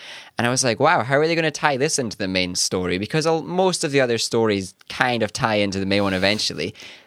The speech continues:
They just didn't bother. <laughs> There was this massive, massive part of the show that didn't even relate to the rest of the show.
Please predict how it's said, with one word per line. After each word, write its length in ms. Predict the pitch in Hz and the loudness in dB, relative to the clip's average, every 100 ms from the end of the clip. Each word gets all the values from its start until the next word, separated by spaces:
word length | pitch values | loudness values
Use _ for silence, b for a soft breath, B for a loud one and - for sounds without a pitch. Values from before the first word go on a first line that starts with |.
| B | B
They 120 | - 214 | 2 2
just 180 | 233 | 2
didn't 220 | 170 143 120 | 0 0 0
bother. 480 | 95 98 95 - - | 0 2 0 -4 -6
<laughs> 40 | B B B B B B B B B | B B B B B B B B B
There 100 | 180 | 2
was 160 | 180 175 | 2 2
this 180 | 190 170 B - | -4 -6 B -6
massive, 960 | 180 185 185 180 170 175 156 127 - - | -4 0 0 0 0 2 2 0 -6 -10
massive 840 | 180 185 190 196 180 175 170 160 | -8 -6 0 2 2 2 0 -2
part 300 | - 160 151 | 0 0 2
of 80 | 143 | 2
the 80 | 143 | 2
show 420 | 139 - 156 104 | 2 4 4 4
that 160 | 113 139 | 0 0
didn't 280 | 190 185 180 | 0 0 -2
even 360 | 170 170 170 | -2 0 0
relate 600 | 139 131 117 113 127 - | 4 4 4 4 2 0
to 120 | - | -4
the 140 | 110 101 | 0 2
rest 300 | 92 - - | 2 0 -4
of 100 | 92 | -4
the 100 | 92 | -2
show. 400 | - 80 64 | -2 -2 -2